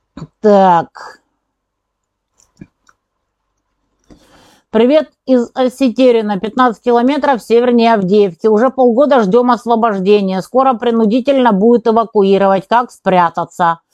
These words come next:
Ну вот ищите, где спрятаться. Не знаю, успеют ли вас эвакуировать принудительно. Прячьтесь, где можете. Я думаю, что осталось уже недолго.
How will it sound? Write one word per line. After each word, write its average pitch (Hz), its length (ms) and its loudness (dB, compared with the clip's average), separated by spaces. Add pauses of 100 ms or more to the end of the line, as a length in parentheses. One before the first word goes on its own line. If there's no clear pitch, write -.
(240)
Ну 196 100 0
вот 285 200 0
ищите, 320 500 0
где 247 240 2
спрятаться. 294 800 -2
Не 240 160 2
знаю, 285 360 2
успеют 247 480 0
ли 240 120 0
вас 247 260 -2
эвакуировать 233 800 0
принудительно. 214 1040 0 (400)
Прячьтесь, 277 600 0
где 190 260 2
можете. 175 840 0 (440)
Я 233 160 2
думаю, 294 440 0
что 254 240 -2
осталось 269 560 -2
уже 220 240 2
недолго. 170 840 0